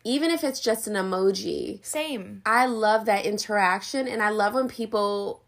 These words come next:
Speaker 1: interact with me and we start, like, actual conversations.
Speaker 2: Exactly.
Speaker 1: So it feels weird to me if someone's always there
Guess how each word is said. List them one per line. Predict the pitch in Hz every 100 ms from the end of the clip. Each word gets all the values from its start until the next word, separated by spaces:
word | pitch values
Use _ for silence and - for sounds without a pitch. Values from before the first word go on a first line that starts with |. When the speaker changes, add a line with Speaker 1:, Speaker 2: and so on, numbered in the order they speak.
| _
Speaker 1:
interact | 196 202 208 190 185 -
with | 180 165
me | 156 190 254 180
and | 175
we | 185
start, | - 185 165 -
like, | 170 - _ _ -
actual | 156 175 - 196 196
conversations. | 202 175 165 170 214 247 247 170 156 196
Speaker 2:
Exactly. | 247 240 262 269 - 165 190
Speaker 1:
So | 226 269
it | 269
feels | - 427 480 240
weird | 185 196 254 381 -
to | -
me | 190 180 180
if | 196
someone's | - 220 233 220 208
always | - 185 196 208 208 -
there | 185 175 180 233 277